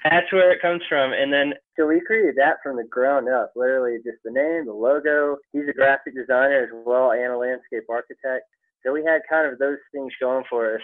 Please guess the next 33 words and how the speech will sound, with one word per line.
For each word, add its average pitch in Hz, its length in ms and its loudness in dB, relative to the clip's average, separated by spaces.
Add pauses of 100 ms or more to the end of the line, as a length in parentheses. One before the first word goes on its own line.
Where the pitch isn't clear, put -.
And 117 220 -8 (160)
it, - 140 -16
that 156 120 4
was 180 160 4
just 180 180 -4
really 175 300 4
cool. 160 300 2
I 123 80 0
mean, 127 200 -2
we, 139 260 -2
we 127 300 -6
got 135 280 2
some 143 200 -10
funding, 147 540 -2 (260)
a 131 40 -8
little 135 200 0
bit 147 120 0
of 139 120 -6
funding 143 460 -4 (240)
from 127 140 -4
my 123 140 -2
tech 135 300 -2
experience. 143 560 -4
I 131 140 -4
kinda 127 220 -2
knew 127 280 -4
a - 20 -4
little 127 200 -4
bit 127 120 -4
about 123 280 -4
going 123 220 -6
after 131 320 -4
that. 147 240 -4